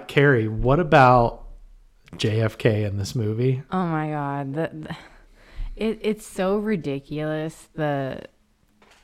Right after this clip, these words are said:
Speaker 2: it's so ridiculous, but then you see, like, the mark in the back of his head and you're just like, you know, you have Elvis thinking, like, "Oh my God, maybe it really is true. You know, if I can switch places,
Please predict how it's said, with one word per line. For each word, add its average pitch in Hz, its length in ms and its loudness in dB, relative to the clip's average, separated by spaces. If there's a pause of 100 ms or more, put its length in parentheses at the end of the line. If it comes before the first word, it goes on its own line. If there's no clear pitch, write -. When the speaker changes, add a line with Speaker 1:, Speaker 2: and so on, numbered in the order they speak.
(280)
Speaker 2:
it's 180 220 -4
so 311 180 4
ridiculous, 165 680 0
but - 160 -8
then 170 180 0
you 165 120 0
see, 196 340 -4
like, 156 240 0
the 160 80 -4
mark 143 380 -2
in 143 60 -6
the 139 60 -4
back 131 260 -4
of 135 60 -6
his 131 100 -14
head 135 260 -4
and 135 280 -8
you're 139 120 -4
just 139 260 -12
like, 139 260 -8 (400)
you 160 140 -4
know, 123 240 -6 (840)
you 151 200 -8
have 131 680 -10 (340)
Elvis 147 460 -6
thinking, 135 300 -10
like, 120 140 -10 (100)
"Oh - 100 -18
my - 240 -20
God, 185 380 -10
maybe 170 280 -2
it 156 60 -2
really 156 300 -2
is 226 120 -4
true. 120 320 -10
You 135 140 -6
know, 151 300 -4
if 151 160 -10
I 151 180 -6
can 185 160 -4
switch - 260 -8
places, 135 760 -10